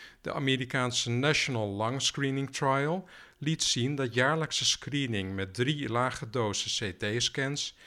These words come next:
vergeleken met drie thoraxfoto's geassocieerd was met een negentien procent lagere sterfte aan longkanker bij ruim drieënvijftigduizend vrijwilligers met een geschiedenis van roken.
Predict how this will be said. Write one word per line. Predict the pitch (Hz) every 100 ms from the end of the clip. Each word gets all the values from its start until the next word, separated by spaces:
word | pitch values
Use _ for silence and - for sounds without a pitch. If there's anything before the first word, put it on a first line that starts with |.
| -
vergeleken | - 143 117 135 123 120 117
met | 107 95
drie | 120 147
thoraxfoto's | - 113 110 123 - - 120 120 123 123 - - - -
geassocieerd | - - 156 147 156 - 135 143 139
was | 143 -
met | 143 123
een | 127 113
negentien | 120 143 - 120 143 123
procent | 127 - 131 120 120
lagere | 107 117 139 123 120
sterfte | - 135 131 139 -
aan | - 120
longkanker | 139 135 113 98 87 101 123 - - - -
bij | 123 127
ruim | 123 120 123 - -
drieënvijftigduizend | - 147 165 - 131 117 117 - 117 120 117 113
vrijwilligers | - 101 98 117 123 117 123 - - - -
met | 131 127
een |
geschiedenis | 107 120 - 113 104 107 113
van | 143 131
roken. | 120 87 - 85